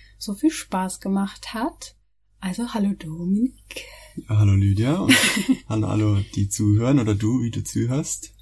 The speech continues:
Speaker 1: Wir wollen nämlich heute genau darüber sprechen, über das Thema von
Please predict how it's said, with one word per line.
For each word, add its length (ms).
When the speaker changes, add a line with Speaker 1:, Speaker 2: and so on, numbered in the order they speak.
Speaker 1:
Wir 160
wollen 220
nämlich 300
heute 200
genau 320
darüber 460
sprechen, 880
über 580
das 160
Thema 400
von 560